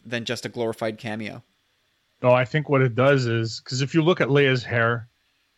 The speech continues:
Speaker 2: in The Force Awakens, there, there,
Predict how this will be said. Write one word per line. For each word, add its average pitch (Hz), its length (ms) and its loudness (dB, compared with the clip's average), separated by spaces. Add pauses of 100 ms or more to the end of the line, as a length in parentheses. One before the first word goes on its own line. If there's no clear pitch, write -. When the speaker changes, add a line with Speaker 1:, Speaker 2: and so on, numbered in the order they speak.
(100)
Speaker 2:
in 123 180 2
The 117 80 -2
Force 120 300 -2
Awakens, 117 600 -2 (760)
there, 143 260 2
there, 135 200 -8